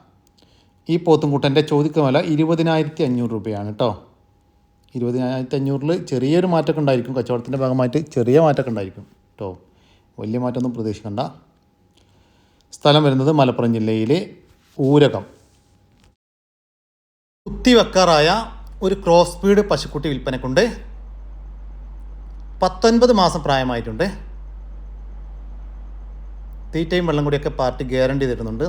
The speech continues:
നല്ല തീറ്റയും വെള്ളം കൂടിയൊക്കെ ഉള്ള, എന്ത് കൊടുത്താലും കഴിക്കുന്ന സ്വഭാവമുള്ള നല്ലൊരു പശുക്കുട്ടി, നല്ല ഇണക്കമുള്ള പശുക്കുട്ടി.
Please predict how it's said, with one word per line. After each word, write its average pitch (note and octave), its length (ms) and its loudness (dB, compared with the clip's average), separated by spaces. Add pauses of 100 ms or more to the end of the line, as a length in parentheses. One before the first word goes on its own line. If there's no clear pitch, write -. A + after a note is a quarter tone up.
നല്ല C#3 140 -4 (100)
തീറ്റയും A2+ 280 -6
വെള്ളം G#2 180 -8
കൂടിയൊക്കെ G#2 260 -10
ഉള്ള, A#2 160 -4
എന്ത് A2+ 180 -4
കൊടുത്താലും A2 380 -6 (140)
കഴിക്കുന്ന A2+ 340 -6 (120)
സ്വഭാവമുള്ള A2 440 -4 (680)
നല്ലൊരു D3+ 340 4
പശുക്കുട്ടി, A2+ 400 -4 (160)
നല്ല C3 220 -4
ഇണക്കമുള്ള A#2+ 380 -2 (100)
പശുക്കുട്ടി. C3+ 380 -6